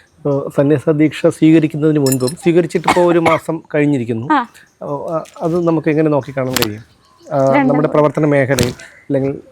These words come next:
Speaker 1: അങ്ങനെ എന്തെങ്കിലും മാറ്റം വന്നിട്ടുണ്ടോ?
Speaker 2: മന്ത്രദീക്ഷ എടുത്തു, അത് കഴിഞ്ഞ് വന്നു,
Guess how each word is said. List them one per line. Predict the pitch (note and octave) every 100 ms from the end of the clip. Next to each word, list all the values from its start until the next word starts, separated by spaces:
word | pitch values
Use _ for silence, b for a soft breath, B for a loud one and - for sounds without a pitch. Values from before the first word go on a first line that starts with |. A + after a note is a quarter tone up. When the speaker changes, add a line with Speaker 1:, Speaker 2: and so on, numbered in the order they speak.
| -
Speaker 1:
അങ്ങനെ | - C#3+ D3+
എന്തെങ്കിലും | C#3 C#3 C#3
മാറ്റം | C3+ C3 C#3+ B2+
വന്നിട്ടുണ്ടോ? | A#2+ A#2 A2+ A2 D3 - -
Speaker 2:
മന്ത്രദീക്ഷ | D4 C#4+ C#4+ C4+ D4 D#4+ D#4
എടുത്തു, | G4 D#4 C#4 - E4+ - - -
അത് | - C#4 C#4
കഴിഞ്ഞ് | D#4 D4+ D#4
വന്നു, | D4 C4 C#4+